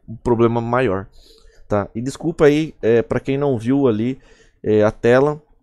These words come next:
é, eu mostrei aqui algumas coisas aqui na, na, na pasta do jogo pra você tentar executar o Icarus Online pelo Icarus Start, pelo Icarus Launcher Start.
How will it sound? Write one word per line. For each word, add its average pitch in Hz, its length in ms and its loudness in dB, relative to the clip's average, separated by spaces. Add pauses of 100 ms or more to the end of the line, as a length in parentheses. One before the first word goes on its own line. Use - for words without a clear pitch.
(760)
é, 110 580 0 (240)
eu 117 80 -2
mostrei 127 380 2
aqui 139 180 0
algumas 120 760 -6
coisas 123 240 -4
aqui 120 200 -8
na, 107 180 -6
na, 90 180 -12
na 113 180 -4
pasta 113 300 -2
do 113 100 -6
jogo 120 320 -2
pra 117 100 -4
você 110 280 -6
tentar 113 460 -2
executar 113 500 -2
o 104 180 -2
Icarus 107 380 -4
Online 104 280 -4
pelo 107 220 -4
Icarus 107 340 -6
Start, 123 520 -2 (600)
pelo 113 240 0
Icarus 113 320 -4
Launcher 110 400 -2
Start. 117 520 0